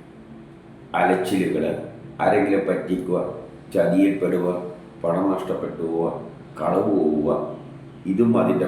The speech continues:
കൂട്ടത്തിൽ കാണുന്നുണ്ട്. പക്ഷേ ടെസ്റ്റ് ഇന്റർവ്യൂ പോലെയുള്ളതിനെല്ലാം നല്ലത് തന്നെയായിട്ടാണ് കാണുന്നത്. മകം നക്ഷത്രത്തിൽ ജനിച്ചവർക്ക്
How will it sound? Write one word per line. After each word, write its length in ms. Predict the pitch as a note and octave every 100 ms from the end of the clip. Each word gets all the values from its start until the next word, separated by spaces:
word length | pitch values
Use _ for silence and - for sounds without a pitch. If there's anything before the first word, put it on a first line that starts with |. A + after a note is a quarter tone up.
| D#2
കൂട്ടത്തിൽ 400 | D#2 - D2+ D#2 E2+ - - - - -
കാണുന്നുണ്ട്. 520 | - A2 - - - - - - - - - - - - - -
പക്ഷേ 220 | - B2 A#2 A#2 - - - - - - - - - - - - - - - - - - - - A#2
ടെസ്റ്റ് 280 | A#2+ A#2 D#3+
ഇന്റർവ്യൂ 320 | C3+ - - G#2
പോലെയുള്ളതിനെല്ലാം 760 | G#2 G#2 F#2+ F#2+ F2+ E2+ D#2+ D2+
നല്ലത് 260 | D#2 E2 D#2
തന്നെയായിട്ടാണ് 600 | D2+ D2+ D2 D2 C#2+ D2 - - - - C#2
കാണുന്നത്. 420 | B1 A1+ A1+ - - - - - - - - - - - - - - - - - - - - - - - - - - G2 A2
മകം 280 | B2 C#3 D3 C#3+
നക്ഷത്രത്തിൽ 520 | - A#2 A#2+ A2 G#2+ G2
ജനിച്ചവർക്ക് 640 | F2+ D#2 E2 - - F2